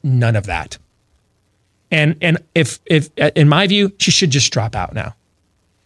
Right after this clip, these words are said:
Because now, now she is hurting herself as a potential future political brand by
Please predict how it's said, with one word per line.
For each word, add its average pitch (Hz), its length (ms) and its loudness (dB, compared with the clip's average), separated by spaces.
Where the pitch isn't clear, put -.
Because 156 220 2
now, 208 320 2
now 185 420 2
she 185 240 2
is 175 140 2
hurting 135 240 0
herself 117 360 2
as 123 120 2
a 120 80 4
potential 120 420 0
future 123 320 0
political 120 400 0
brand 113 320 2
by 113 260 2